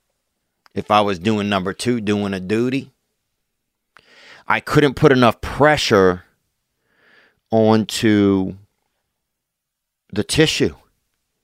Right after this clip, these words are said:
I just could, it was like, uh, you know, I just couldn't do it. So then I had to wipe my buttocks with the alternate hand.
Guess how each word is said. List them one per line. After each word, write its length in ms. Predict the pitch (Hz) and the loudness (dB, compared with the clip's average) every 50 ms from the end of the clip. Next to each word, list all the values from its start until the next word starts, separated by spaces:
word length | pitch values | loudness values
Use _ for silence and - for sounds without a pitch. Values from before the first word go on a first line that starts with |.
| _ _ _ _ _ _ _ _ _ _ _ _ _ _ _ _ _ - | _ _ _ _ _ _ _ _ _ _ _ _ _ _ _ _ _ -4
I 100 | - 107 | -4 -2
just 280 | 95 87 113 - - - | 0 0 0 0 0 -2
could, 260 | - - 139 135 - | -2 2 2 2 2
it 100 | - 127 | 2 2
was 220 | 117 117 120 101 - | 2 4 2 2 2
like, 320 | 120 113 113 110 - - | 2 2 2 2 0 2
uh, 500 | 117 110 107 104 101 98 95 90 85 80 - - _ _ _ _ _ _ _ _ _ _ _ _ _ _ _ _ _ _ _ _ _ _ _ _ _ _ _ _ _ _ _ _ _ _ _ _ _ _ _ _ - | 2 4 4 4 4 4 4 2 2 0 -4 -10 _ _ _ _ _ _ _ _ _ _ _ _ _ _ _ _ _ _ _ _ _ _ _ _ _ _ _ _ _ _ _ _ _ _ _ _ _ _ _ _ -10
you 180 | - 127 123 | -6 -4 -2
know, 180 | 113 107 101 101 | 0 0 2 2
I 140 | 101 104 110 | 2 2 2
just 240 | 101 107 104 - | 2 0 -2 -2
couldn't 360 | - - 127 120 113 104 101 90 | -4 0 2 2 2 2 0 0
do 220 | 104 120 170 165 | 0 0 0 0
it. 140 | 110 - _ _ _ - _ _ _ _ _ _ _ _ _ _ _ _ _ _ _ | -4 -8 _ _ _ -20 _ _ _ _ _ _ _ _ _ _ _ _ _ _ _
So 200 | - - 117 113 | -6 0 2 2
then 160 | 117 123 120 | 4 4 2
I 80 | 120 113 | 2 2
had 180 | 117 135 127 104 | 2 0 0 0
to 80 | 107 | -2
wipe 360 | 104 107 104 107 113 123 117 | -4 0 2 2 2 2 2
my 200 | 101 113 110 101 | -2 -2 -2 -2
buttocks 480 | 95 92 85 127 156 151 123 113 - - | -2 0 2 4 4 4 2 0 -2 -2
with 160 | 113 110 - | -2 -2 0
the 200 | - 98 98 95 | 0 -2 0 -2
alternate 640 | - - 110 110 113 - - 113 101 98 95 92 90 | -2 -2 -2 -2 -2 -2 -4 -4 -4 -2 -4 -4 -4
hand. 420 | 104 139 160 139 95 - - - | -4 -4 -4 -4 -6 -10 -14 -20